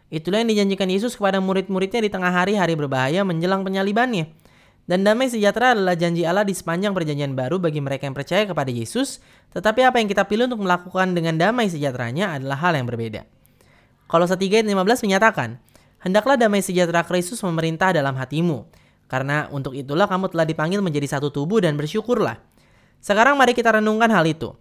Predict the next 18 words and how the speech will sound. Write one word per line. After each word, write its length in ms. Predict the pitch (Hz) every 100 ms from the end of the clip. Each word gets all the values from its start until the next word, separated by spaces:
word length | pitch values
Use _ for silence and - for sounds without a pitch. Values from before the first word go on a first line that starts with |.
| _ _ _
Kita 240 | 196 269
dapat 160 | 269 226
memilih 480 | 214 208 220 254
untuk 80 | 226
mengizinkan 1040 | 208 185 190 - _ _ 170 196 202 247 202
damai 240 | 160 160
sejahtera 320 | 156 151 151
Kristus 320 | - 156 196
mengendalikan 560 | 202 170 151 147 160 196
pemikiran 400 | 165 147 139 135
kita, 400 | 165 175 120 - _ _ _ -
atau 160 | 143 160
tidak. 480 | 247 226 135 - _ _ _ -
Ketika 240 | 147 156
kita 160 | 156 156
memiliki 320 | 151 151 151 165
tidak, 480 | 262 214 175 - _ _ _ 147
dan 240 | 160